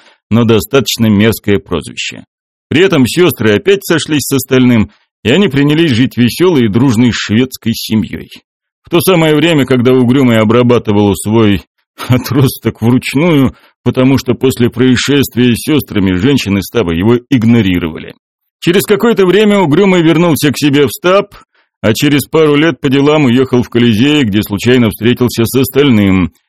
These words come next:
С Тиной и Беатой тот к тому времени уже разбежался и работал в рейдовой группе стаба "Минутка".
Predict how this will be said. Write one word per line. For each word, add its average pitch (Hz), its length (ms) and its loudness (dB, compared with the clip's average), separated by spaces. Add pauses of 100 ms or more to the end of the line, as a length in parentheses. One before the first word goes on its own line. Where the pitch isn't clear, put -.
С - 120 -18
Тиной 110 360 0
и - 20 -2
Беатой 95 400 -2
тот - 220 -10
к - 80 -20
тому 87 200 -2
времени 87 300 0
уже 85 220 -2
разбежался 113 640 -2 (320)
и 87 40 -6
работал 101 520 -2
в 95 80 0
рейдовой 104 440 0
группе 104 440 -2
стаба 95 420 -4
"Минутка". 90 800 -4